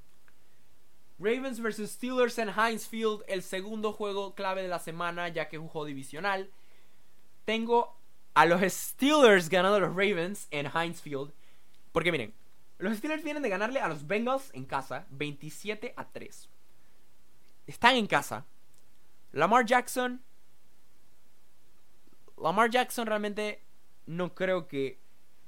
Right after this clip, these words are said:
haga la gran cosa contra esta buena defense de los Steelers de la que he hablado. La defense viene de un gran partido. Em, los Ravens, no sé. No,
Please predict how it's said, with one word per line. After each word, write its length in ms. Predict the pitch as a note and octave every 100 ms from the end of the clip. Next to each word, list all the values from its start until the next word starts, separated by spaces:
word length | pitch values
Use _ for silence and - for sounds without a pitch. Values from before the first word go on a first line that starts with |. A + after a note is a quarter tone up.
| - - - -
haga 220 | D#3+ F3+
la 100 | D#3+
gran 220 | D3+ D#3+
cosa 260 | E3 E3+ F3
contra 220 | C#3+ C#3
esta 140 | - D3+
buena 280 | D#3+ D#3
defense 320 | D3+ D3 D3+ C3
de 80 |
los 120 | B2+ B2
Steelers 340 | C3 C3 C3
de 80 | B2
la 140 | A2
que 80 | A2
he 20 |
hablado. 380 | A#2 A#2+ A2+ A#2
La 160 | A#2 A2
defense 320 | A#2+ B2+ C3+
viene 180 | C3 B2
de 60 |
un 340 | A#2+ A#2 A#2 B2
gran 220 | D3+ C#3+
partido. 480 | C3 B2 A#2 A2+ - - - - - - - - - - -
Em, 460 | C#3 C#3+ C#3 D3 - - -
los 260 | D3+ C#3+
Ravens, 640 | F3+ C4 C#4+ C#4+ C#4 - - - - - - - - - - - - - - - - - - - - - - - - - - - - - - - - - - -
no 180 | D3+ E3
sé. 380 | - D#3 G#2 - - - - - - - - -
No, 280 | D3 E3+